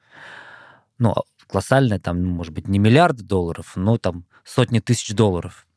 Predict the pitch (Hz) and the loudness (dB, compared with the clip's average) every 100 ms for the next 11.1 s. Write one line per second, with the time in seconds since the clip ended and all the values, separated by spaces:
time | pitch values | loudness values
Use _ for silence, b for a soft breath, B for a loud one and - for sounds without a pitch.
0 | _ - 101 123 135 127 113 123 101 - | _ -2 2 2 2 0 0 -2 -4 -6
1 | - _ - 113 104 - 110 90 92 - | -14 _ -6 -4 -2 -4 -2 -2 -4 -12
2 | - - 92 92 - - 104 98 95 98 | -14 -6 -2 -2 -2 0 2 2 0 0
3 | 87 85 95 - - 92 - - 104 - | -2 -2 -6 -8 -6 -6 -6 -10 -8 0
4 | 104 98 87 87 - - 87 - 95 - | 2 2 0 -6 -8 -8 -8 -4 -6 -4
5 | 104 95 87 80 - - _ 90 87 85 | -4 -2 -2 -4 -12 -20 _ -8 -6 -6
6 | 85 85 82 87 - 92 95 85 - - | -6 -6 -8 -8 -4 -2 0 -2 -4 -18
7 | _ _ - - - - 95 - 101 87 | _ _ -20 -14 -10 -6 -4 -2 -2 -4
8 | - - - - 98 - 87 85 - 87 | -6 -14 -16 -8 -8 -4 -6 -6 -8 -6
9 | 87 - 90 87 95 156 117 - - 107 | -8 -6 -6 -4 -2 -2 -2 -8 -6 -4
10 | 98 - - - 92 87 85 - 151 - | -4 -6 -16 -8 -6 -6 -8 -4 -4 -4
11 | - | -16